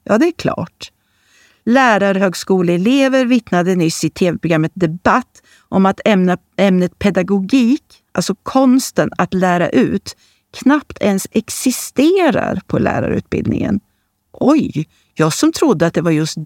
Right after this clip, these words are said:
det, pedagogik, som var huvudfokus. Jag har haft behöriga lärare som varit usla och jag har haft obehöriga lärare som har varit fantastiska. Ämneskunskaperna är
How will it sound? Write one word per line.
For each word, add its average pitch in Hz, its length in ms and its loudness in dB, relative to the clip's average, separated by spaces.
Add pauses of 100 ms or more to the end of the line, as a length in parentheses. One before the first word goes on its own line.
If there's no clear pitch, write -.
det, 170 440 0 (380)
pedagogik, 175 880 0 (320)
som 175 260 0
var 156 240 0
huvudfokus. - 960 -4 (1040)
Jag 285 100 4
har 285 160 2
haft 247 260 -2
behöriga 254 600 2
lärare 170 460 2
som 170 160 -2
varit 165 300 -2
usla 180 640 0 (160)
och 190 100 0
jag 196 80 2
har 185 60 2
haft 202 180 -2
obehöriga 208 760 0
lärare 165 400 0
som 175 120 -4
har 160 60 0
varit 156 220 -2
fantastiska. - 880 -6 (400)
Ämneskunskaperna 226 1200 2
är 156 100 0